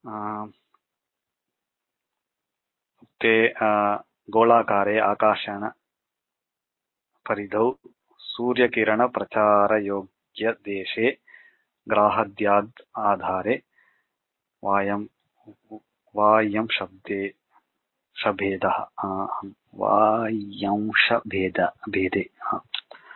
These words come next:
अस्तु, एवम्, ए-, अत्रापि, आ, कल्पद्रुमवत् बृहदस्ति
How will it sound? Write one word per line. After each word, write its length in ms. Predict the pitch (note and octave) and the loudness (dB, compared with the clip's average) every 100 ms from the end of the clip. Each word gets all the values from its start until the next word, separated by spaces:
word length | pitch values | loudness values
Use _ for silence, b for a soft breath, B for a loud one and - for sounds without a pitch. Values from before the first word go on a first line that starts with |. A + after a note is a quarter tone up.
| B - | B -2
अस्तु, 260 | - A#2 B B B | 0 0 B B B
एवम्, 280 | C#3+ D#3 C3+ | 2 2 2
ए-, 60 | B2+ | 0
अत्रापि, 720 | - B2 D3 D#3 E3 D3+ E3 - | 0 0 2 2 2 -2 -4 -2
आ, 220 | C3 B2 A#2+ B2 _ _ b b b _ _ - | 4 4 4 -2 _ _ b b b _ _ -2
कल्पद्रुमवत् 1000 | C3 E3 D3 C#3+ C#3 C3+ C3+ B2 A2 - B _ _ _ - | 2 2 2 6 6 6 2 -2 -2 -6 B _ _ _ -4
बृहदस्ति 520 | A#2+ D3+ C3+ - G#2+ | 0 0 0 -4 -16